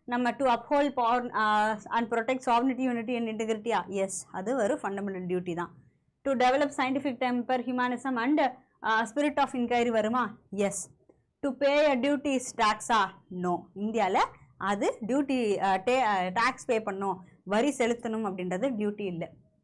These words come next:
ஓகேயா? So, அதான் சொல்லிருக்கு. Then கடைசி கொஸ்டின். So, ஃபண்டமெண்டல் டியூட்டி அப்படின்றத பத்தி கரெக்டான ஃபேக்ட்ஸ் என்ன அப்படின்னு சொல்லி கேக்குறாங்க. ஓகேயா? So, they, uh, they both apply to all citizens and not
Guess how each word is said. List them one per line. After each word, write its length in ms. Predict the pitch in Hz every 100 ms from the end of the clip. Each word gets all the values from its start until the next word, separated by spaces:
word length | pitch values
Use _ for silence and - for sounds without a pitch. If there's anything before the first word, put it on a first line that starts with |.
| _ - _ _ _ _
ஓகேயா? 300 | - 180 185 190 -
So, 180 | - 175
அதான் 180 | 170 180
சொல்லிருக்கு. 340 | 175 170 - - _ _ _ - 196
Then 200 | 190 180 -
கடைசி 340 | 220 208 214
கொஸ்டின். 340 | 202 175 180 170 - _ _
So, 180 | - 254
ஃபண்டமெண்டல் 580 | 302 330 415 403 349 269
டியூட்டி 460 | 294 254 311 277 -
அப்படின்றத 520 | 202 214 240 226 208
பத்தி 500 | 208 196 233 277 294 -
கரெக்டான 400 | 247 247 269 262 262
ஃபேக்ட்ஸ் 260 | 226 202 -
என்ன 320 | 190 175 175 180
அப்படின்னு 220 | 170 180
சொல்லி 180 | 185 190
கேக்குறாங்க. 420 | 185 170 170 165 160 - _ -
ஓகேயா? 300 | 185 185 214 302 - _ -
So, 180 | - 247
they, 40 |
uh, 540 | 220 226 208 190 220 214
they 200 | 220 220
both 280 | 247 320 370
apply 380 | - 220 254 247
to 200 | 247 247
all 240 | 208 247 285
citizens 560 | 254 214 262 302 285
and 140 | 240 202
not 200 | 190